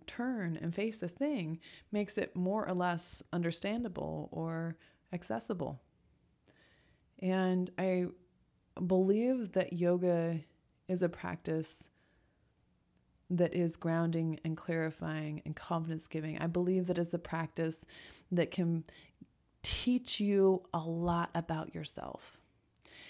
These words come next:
And I think the physical practice of that, there's a way that we put our body in situations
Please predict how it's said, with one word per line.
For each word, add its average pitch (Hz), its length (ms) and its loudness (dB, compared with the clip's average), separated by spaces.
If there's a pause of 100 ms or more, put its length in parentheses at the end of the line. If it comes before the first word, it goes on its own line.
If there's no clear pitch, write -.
(100)
And 180 100 0
I 180 40 4
think 185 200 2
the 175 80 2
physical 196 440 2
practice 175 480 -4
of 165 160 -2
that, 170 180 0
there's 165 180 0
a 175 60 4
way 170 300 2
that 185 160 -2
we 170 120 0
put - 340 -4
our 165 120 0
body 165 640 2
in 185 280 4
situations 185 920 -2